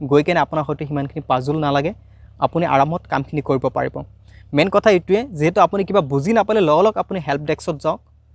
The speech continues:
তাত গৈ কেনে আপুনি সোধক, তাৰ পৰা আপোনালোকে পৰামৰ্শ লওক।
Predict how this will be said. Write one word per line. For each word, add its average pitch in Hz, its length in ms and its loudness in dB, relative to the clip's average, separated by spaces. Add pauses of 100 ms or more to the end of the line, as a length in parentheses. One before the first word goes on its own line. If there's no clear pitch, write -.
(160)
তাত 147 160 2
গৈ 143 180 2
কেনে 160 160 -2
আপুনি 156 220 -4
সোধক, 147 360 -6 (220)
তাৰ 131 140 0
পৰা 143 180 -2
আপোনালোকে 135 320 -4
পৰামৰ্শ 127 460 -4
লওক। 135 200 -8